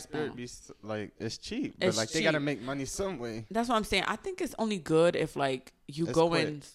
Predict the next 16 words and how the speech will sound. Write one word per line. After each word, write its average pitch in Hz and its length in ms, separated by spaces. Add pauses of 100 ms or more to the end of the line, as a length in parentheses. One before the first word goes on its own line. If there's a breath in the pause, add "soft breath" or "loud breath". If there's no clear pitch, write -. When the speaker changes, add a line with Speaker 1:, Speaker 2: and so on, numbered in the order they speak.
(140)
Speaker 2:
quick 180 480 (180)
and, 165 160
like, 143 180
you, 165 100
you're 165 200
not 156 160
an 117 100
overpacker. 131 600 (260)
And 202 140
I 190 120
don't 285 140
Speaker 1:
Mm. 285 40
Speaker 2:
think 240 180
I'm 208 100
an 165 60
overpacker. 165 680